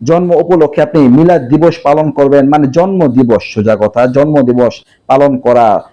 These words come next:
ইসলামের কোনো বিধান নেই। জন্ম দিবস হোক বা মৃত্যু দিবস হোক। এখন রাসূল সাল্লাল্লাহু আলাইহি ওয়াসাল্লামকে কেন্দ্র করে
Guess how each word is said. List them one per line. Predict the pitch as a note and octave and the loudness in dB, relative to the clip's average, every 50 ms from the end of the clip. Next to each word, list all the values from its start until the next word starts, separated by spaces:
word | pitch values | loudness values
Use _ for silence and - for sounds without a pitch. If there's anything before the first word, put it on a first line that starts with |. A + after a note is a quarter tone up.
| _ - | _ -12
ইসলামের | B2+ - - - F3+ E3 D#3 E3 D#3+ C#3+ | -12 -12 -8 -4 -2 0 0 2 0 0
কোনো | - C3+ B2 A2 | 0 0 0 0
বিধান | F#2 G2 G#2+ G#2 G2 A2 A2 G#2+ | 0 0 0 0 0 -2 -2 -2
নেই। | G2 F#2 F2 E2 C#2+ - _ _ _ _ G#2+ | -2 -2 -2 -4 -6 -10 _ _ _ _ -6
জন্ম | A2+ C3+ C#3+ D3+ D3+ D3 C3+ | -2 -2 0 0 0 -2 -2
দিবস | B2 C3 C3+ C#3+ C#3+ - - - | 0 0 0 0 -2 -2 -2 -4
হোক | D3+ B2+ - | -4 -2 -2
বা | A#2+ B2 A#2 | -2 -2 0
মৃত্যু | G#2+ A2 C3 D3+ D3+ - - C3+ G#2+ | 0 0 0 -2 -2 -2 -2 -2 -2
দিবস | G2 G2 G2 F#2+ F#2 - - | 0 0 0 -2 -2 -4 -8
হোক। | F2 - | -8 -4
এখন | - D#3 E3+ D#3+ | -2 0 0 0
রাসূল | E3 D#3+ - F3+ | 0 -2 -4 -6
সাল্লাল্লাহু | - - F3+ E3 D#3+ - E3 | -4 -2 0 0 0 0 0
আলাইহি | D#3 D3+ C#3+ | 0 0 0
ওয়াসাল্লামকে | - B2+ | -2 -4
কেন্দ্র | - - C3 C3+ C#3 C#3 C3+ B2+ | -4 -2 -2 -2 0 0 0 0
করে | - - G#2+ G#2 A#2+ D3+ - | 2 2 2 2 2 0 -2